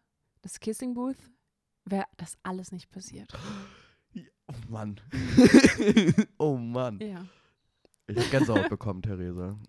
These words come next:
Speaker 2: <laughs>
Speaker 1: Gern geschehen.
Speaker 2: Ja, und irgendwie ist es halt so deren Idee,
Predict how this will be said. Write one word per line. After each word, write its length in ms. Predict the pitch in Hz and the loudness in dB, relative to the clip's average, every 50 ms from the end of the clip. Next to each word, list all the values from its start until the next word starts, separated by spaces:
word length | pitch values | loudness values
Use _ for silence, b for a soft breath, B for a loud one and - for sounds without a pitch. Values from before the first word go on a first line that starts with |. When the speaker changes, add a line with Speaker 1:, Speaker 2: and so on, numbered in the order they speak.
| _ | _
Speaker 2:
<laughs> 920 | - 127 120 143 190 - - - - - - - - _ _ _ _ _ _ | -8 -6 -6 -4 -6 -6 -6 -8 -12 -10 -10 -12 -16 _ _ _ _ _ _
Speaker 1:
Gern 160 | - 208 196 | -14 -12 -12
geschehen. 380 | 202 226 - - - - 294 277 b b b b b b b b b b b b b b b b _ _ _ _ _ _ _ - - | -12 -12 -12 -14 -14 -14 -16 -18 b b b b b b b b b b b b b b b b _ _ _ _ _ _ _ -14 -8
Speaker 2:
Ja, 160 | - 101 104 | -4 -4 -4
und 200 | 101 - 107 107 | -2 -4 -6 -4
irgendwie 220 | - 117 123 117 107 | -4 -4 -2 -2 -4
ist 120 | 104 - - | -4 -4 -10
es 120 | - - | -10 -8
halt 140 | 107 101 90 | -8 -6 -6
so 80 | - 92 | -8 -8
deren 260 | 82 95 92 95 98 | -6 -6 -6 -6 -6
Idee, 460 | 98 95 - 98 101 107 110 113 98 | -8 -8 -6 -4 -4 -2 -2 -4 -4